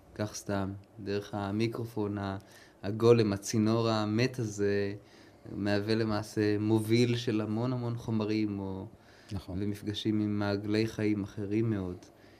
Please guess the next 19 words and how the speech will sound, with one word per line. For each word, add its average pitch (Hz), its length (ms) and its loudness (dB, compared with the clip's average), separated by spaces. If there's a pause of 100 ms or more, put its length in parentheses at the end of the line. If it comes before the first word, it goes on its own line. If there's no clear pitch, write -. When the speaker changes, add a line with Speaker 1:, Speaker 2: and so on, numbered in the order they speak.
(560)
Speaker 1:
עכשיו, 101 420 -6 (380)
יש 156 320 -4
הרבה, 139 260 -2
אה, 131 600 2
נטייה, 110 680 2 (920)
אולי 110 220 -2
כוחנית 131 520 2
של 104 140 -4
התקשורת, 101 520 -4
לכפות 139 540 2
את - 100 -14
התבניות 120 560 2
שלה, 95 420 -4 (600)
את 95 160 -8
התזמונים, 110 1000 0
בעיקר 110 260 2
כיום 107 260 -2
הקצרים 117 560 0
מאוד, 98 380 0